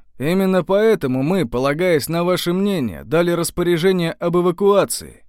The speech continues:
Но бомба же не была найдена". "Наверное, мы что-то упустили".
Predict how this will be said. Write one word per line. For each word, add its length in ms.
Но 220
бомба 420
же 140
не 120
была 340
найдена". 560
"Наверное, 640
мы 140
что-то 340
упустили". 640